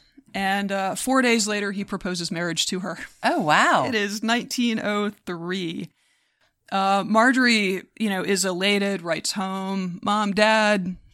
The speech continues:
Speaker 1: have a suitor. We're gonna get married." And Dad's like, "No, no, no. Give it a couple. You, you cannot marry this boy you've known for four days. Like, no, no, no." So she agrees to hold off for a couple years, probably till she's eighteen.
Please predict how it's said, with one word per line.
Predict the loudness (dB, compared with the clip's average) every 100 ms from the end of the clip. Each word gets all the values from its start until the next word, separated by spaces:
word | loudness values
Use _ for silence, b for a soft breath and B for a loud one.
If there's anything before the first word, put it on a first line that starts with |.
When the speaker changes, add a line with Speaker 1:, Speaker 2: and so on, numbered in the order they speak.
| _ -6
Speaker 1:
have | -4
a | -2
suitor. | 0 2 2 2 0
We're | 0
gonna | -2
get | -2 0
married." | 2 2 4 2 2
And | 0
Dad's | -2 -2
like, | -2 -4 _
"No, | -8 -6
no, | -6
no. | -10 -14 _ _ _ b b -20 -2
Give | 0 0
it |
a | -4
couple. | -8 -8
You, | -4
you | -2 0 -2
cannot | 0 0 2
marry | 0 -2 -2 -4
this | -6
boy | -6 -4
you've | -4
known | -6 -8
for | -10
four | -10 -10
days. | -10 -10 -8
Like, | -6 -2
no, | 2 2 2 0 -6 -12 -16 _ _ -16 -6
no, | 0 0
no." | -2 -6 _
So | -4 2 2 2 -4 -18 _
she | -8 -2 -2
agrees | 0 -2
to | -2
hold | -6 -4
off | -2 -2 -4
for | -8
a |
couple | -6 -4
years, | -2 -2 -2 -6
probably | -6 -4 -4
till | -4
she's | -4 -2 -2
eighteen. | -4 -6 -8 -8